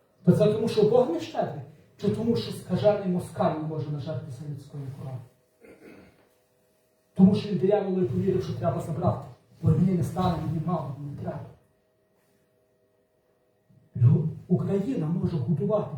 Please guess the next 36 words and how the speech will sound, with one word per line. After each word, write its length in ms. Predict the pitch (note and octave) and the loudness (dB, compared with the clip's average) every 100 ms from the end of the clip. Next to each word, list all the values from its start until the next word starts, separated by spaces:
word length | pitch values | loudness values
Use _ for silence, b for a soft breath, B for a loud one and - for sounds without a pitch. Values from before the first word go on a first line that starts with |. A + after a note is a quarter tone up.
| - | -4
пів 220 | F3+ E3 | -2 -2
Африки. 440 | G3 G3 E3 C3+ - - _ _ _ _ _ _ _ _ _ | -4 -6 -10 -14 -16 -20 _ _ _ _ _ _ _ _ _
І 60 | - | 4
це 100 | G#3+ | 6
не 80 | G#3+ | 4
просто, 480 | F4 F4 - - - | 2 -2 -4 -6 -6
щоб 200 | - G#3 | -4 0
ми 100 | G#3+ | 2
робили, 400 | G#3 G3+ A3 G#3+ | 2 2 4 2
а 140 | F#3 G#3+ | 2 -4
їм 100 | - | -8
за 140 | F#3 | -6
даром 320 | F#3+ A3 D#3+ | -2 0 -2
давали. 380 | D3+ D#3 E3+ D3+ - - - | -6 -6 -6 -8 -12 -16 0
Вони 240 | E3+ F#3+ | 2 2
мають 400 | G#3+ D#4 C4 - | 0 -2 -2 -4
чим 220 | - B3 | -6 -8
торгувати. 560 | G#3+ - - C4+ C4 - | -6 -6 -4 -6 -6 -6
Це 360 | - A3 - - - - | 2 4 2 -2 -18 -20
здорова 360 | - A#3 A#3+ B3+ | 2 4 4 2
торгівля. 520 | - G#3+ D4+ F3 - - | -4 -2 -2 -2 -4 0
Вони, 180 | - D4+ | 2 4
в 200 | D#4 C#4+ | 2 -2
них 180 | B3+ G#3+ | -6 -4
є 80 | G3 | 0
діаманти, 500 | G3 - D#4 C4 A3+ | 0 0 -2 -4 -4
в 20 | |
них 180 | G#3+ - | -4 0
є 80 | |
золото, 320 | F#3+ C4+ A3 F#3 | 0 2 -2 -2
в 60 | |
них 200 | G#3 - | -2 -2
є 60 | G#3 | -2
нафта. 500 | A#3+ C#4 C4+ B2 - _ _ _ _ _ _ _ _ _ _ | -2 -6 -8 -14 -16 _ _ _ _ _ _ _ _ _ _
Це 380 | - B3+ - - - | 4 4 4 -6 -4
от 300 | A3+ - - | 2 2 0